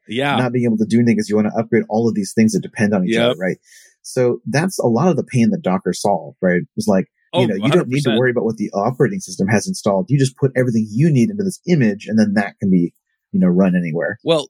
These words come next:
Speaker 1: the other thing is, is that the build artifact that you create with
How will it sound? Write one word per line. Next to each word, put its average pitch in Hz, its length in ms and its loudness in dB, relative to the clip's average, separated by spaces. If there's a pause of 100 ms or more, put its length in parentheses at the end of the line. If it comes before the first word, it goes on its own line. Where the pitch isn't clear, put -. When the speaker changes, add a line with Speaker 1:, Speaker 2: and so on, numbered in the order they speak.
Speaker 1:
the 156 120 0
other 202 160 0
thing 143 260 0
is, 123 220 0
is 120 200 -4
that 113 260 0 (320)
the 220 100 0 (120)
build 175 260 0
artifact 107 760 -4 (160)
that 104 220 0
you 113 140 0
create 113 560 -2
with 98 160 -2